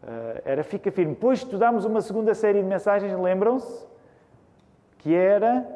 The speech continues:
acerca das atitudes do coração. Boa. Como é que se chamava essa série de mensagens? Chamava-se Condição Cardíaca. E, por fim, terminámos a semana passada uma série de mensagens em Efésios,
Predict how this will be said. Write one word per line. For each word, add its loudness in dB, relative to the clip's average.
acerca 0
das 0
atitudes -2
do 0
coração. 0
Boa. -2
Como -2
é 0
que -10
se -8
chamava 2
essa -6
série 0
de -4
mensagens? -2
Chamava-se -2
Condição -2
Cardíaca. -4
E, 0
por 2
fim, -2
terminámos 0
a -4
semana -6
passada -2
uma 0
série 4
de 0
mensagens 0
em 2
Efésios, 2